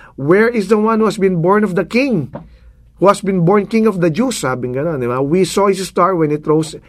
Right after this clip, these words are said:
and we have come to worship him." So specific din at saka, ah, tukoy yung kanilang objective kung bakit nila hinahanap ang kapanganakan ng ating Hesukristo. Bakit? Kasi pinag-aralan nila yan eh. Wise men nga sila eh. Nakita nila yan sa,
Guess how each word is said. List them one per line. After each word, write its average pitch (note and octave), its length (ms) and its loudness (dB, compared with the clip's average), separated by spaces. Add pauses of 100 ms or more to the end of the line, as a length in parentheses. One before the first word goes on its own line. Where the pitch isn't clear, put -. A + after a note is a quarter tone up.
(160)
and C#3 160 0
we C#3+ 80 4
have B2+ 160 -8
come C#3+ 320 -4 (320)
to D3 80 0
worship C#3 400 -2
him." C3+ 80 -6
So F3+ 160 -2
specific G#3 560 -2
din F3 320 0 (320)
at D#3+ 80 0
saka, F3 480 -2 (240)
ah, C3 480 -2 (500)
tukoy A3 460 2
yung F3 160 -6
kanilang E3 800 -2
objective E3 800 0
kung C#3+ 160 -6
bakit D3+ 480 -4
nila E3 240 0
hinahanap D3 720 -2 (380)
ang D3+ 80 -4
kapanganakan D3+ 880 -2
ng - 80 -16
ating C#3 320 -4
Hesukristo. C3+ 400 -4
Bakit? D#3 320 0
Kasi G#3 240 -4
pinag-aralan G3+ 560 0
nila G#3 240 0
yan B3 80 -2
eh. F3 80 4
Wise F3+ 400 0
men G3 160 0
nga F#3+ 160 0
sila G#3 240 0
eh. C#3 80 -4 (400)
Nakita F3 400 0
nila F#3 240 2
yan F#3 240 0
sa, C3+ 400 -2